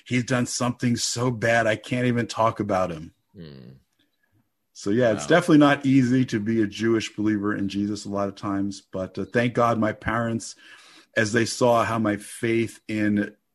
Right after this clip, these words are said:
Speaker 1: Yeshua, Jesus, didn't make me less Jewish, but it actually made me more Jewish because I realized that everything that I'd done as a child, all the holidays, the customs, the prayers, in one way or the other, they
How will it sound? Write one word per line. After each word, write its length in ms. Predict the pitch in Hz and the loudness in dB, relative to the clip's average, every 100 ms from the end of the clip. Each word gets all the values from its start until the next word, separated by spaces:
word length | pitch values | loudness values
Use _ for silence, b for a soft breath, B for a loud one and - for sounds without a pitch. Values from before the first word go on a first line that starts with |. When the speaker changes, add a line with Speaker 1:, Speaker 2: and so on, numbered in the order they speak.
| _ _ 95 | _ _ -6
Speaker 1:
Yeshua, 540 | 104 - 120 113 104 | -4 -2 0 2 2
Jesus, 320 | 107 107 104 | 0 -4 -4
didn't 280 | 110 113 107 | -4 -2 0
make 240 | 104 101 | -2 -2
me 120 | 104 98 | -4 -2
less 340 | 98 110 - | -2 -4 -6
Jewish, 500 | - 123 120 - - B B B B _ | -2 0 0 -4 -12 B B B B _
but 100 | 113 | -2
it 120 | 110 113 | 2 2
actually 340 | 113 - 113 | 2 2 0
made 240 | 110 107 | 2 0
me 100 | 104 | 0
more 300 | 101 101 107 | 2 2 2
Jewish 400 | 104 110 113 104 | 0 2 2 2
because 300 | 110 104 101 | -2 -2 0
I 60 | 104 | 0
realized 440 | 101 110 107 104 | 0 0 0 -2
that 160 | 101 - _ | -4 -8 _
everything 600 | 113 110 117 107 - 110 104 | -2 0 0 -2 -4 -4 -2
that 120 | 104 | 0
I'd 220 | 101 95 | -2 -2
done 180 | 104 107 | -2 -2
as 140 | 101 | -4
a 60 | 98 | -8
child, 460 | - 104 101 95 - | -6 -4 -2 -4 -4
all 220 | 104 107 | -2 0
the 80 | 101 | -2
holidays, 640 | 110 101 104 101 101 95 | -4 -2 -2 -2 -2 -4
the 100 | - | -8
customs, 800 | - 104 101 - 104 101 101 98 B B B B B - | -10 -6 -6 -6 -2 0 -2 -4 B B B B B -8
the 100 | 104 | -8
prayers, 640 | - 110 107 104 101 - _ _ _ _ _ | -2 0 2 0 -2 -4 _ _ _ _ _
in 160 | 113 113 | -4 -2
one 280 | 110 110 110 | 0 2 2
way 140 | 110 | 2
or 60 | 107 | 2
the 240 | 107 101 | 0 0
other, 300 | 104 120 117 | 0 -2 -4
they 160 | 104 | -4